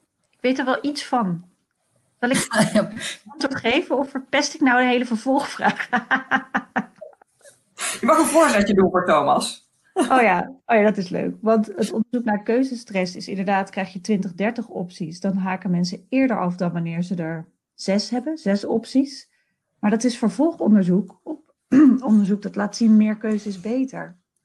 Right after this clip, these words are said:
Speaker 1: <clears throat> Omdat mensen of geen keuze of een paar opties kregen. Eh, en ja, nou heb ik het eigenlijk al verklapt. Dus ik ga het gewoon vertellen. En dan, eh, mag Thomas gewoon <laughs> lekker zijn eigen onderzoek vertellen. <laughs>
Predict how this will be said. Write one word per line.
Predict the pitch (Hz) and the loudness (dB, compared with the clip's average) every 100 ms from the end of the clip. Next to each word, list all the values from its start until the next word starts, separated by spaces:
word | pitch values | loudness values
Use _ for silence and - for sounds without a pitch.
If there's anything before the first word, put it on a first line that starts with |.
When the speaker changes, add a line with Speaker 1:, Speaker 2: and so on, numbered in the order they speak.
| - | -8
Speaker 1:
<clears throat> | 302 269 - 294 233 175 165 _ _ _ | -8 -6 0 4 4 2 -6 _ _ _
Omdat | 202 196 190 | -4 -4 -4
mensen | 190 196 196 - | -6 -6 -8 -8
of | 233 214 | -8 -6
geen | - 214 214 | -6 -2 -2
keuze | 208 202 196 185 170 175 | -4 -6 -8 -10 -18 -18
of | - 185 | -18 -14
een | 185 180 | -14 -10
paar | 254 208 - | -8 -8 -10
opties | - - - | -18 -20 -20
kregen. | - _ _ _ _ _ _ _ _ _ _ | -20 _ _ _ _ _ _ _ _ _ _
Eh, | 196 190 175 - _ _ _ _ | -6 -6 -6 -12 _ _ _ _
en | - 185 180 - | -8 -6 -6 -8
ja, | 196 - | -6 -6
nou | - _ - | -10 _ -6
heb | 202 | -6
ik | 170 | -6
het | 180 | -8
eigenlijk | 180 - | -10 -10
al | |
verklapt. | - 180 170 - _ | -14 -14 -14 -16 _
Dus | 226 | -12
ik | |
ga | - | -6
het | 240 | -6
gewoon | 240 220 | -2 -4
vertellen. | 208 196 208 208 _ _ _ | -4 -4 -4 -6 _ _ _
En | - | -6
dan, | 202 196 190 | -4 -4 -4
eh, | 190 190 | -4 -4
mag | - 208 - | -2 -4 0
Thomas | 220 208 208 | 0 2 0
gewoon | - 247 | 0 0
<laughs> | |
lekker | - 262 | 0 -2
zijn | 269 233 220 | -2 -4 -4
eigen | 220 - - | -6 -6 -6
onderzoek | - 254 240 233 240 | -2 -2 -2 -6 -4
vertellen. | 262 262 - - - - - - - | -6 -6 -8 -8 -12 -16 -8 -8 -4
<laughs> | - - | -4 -2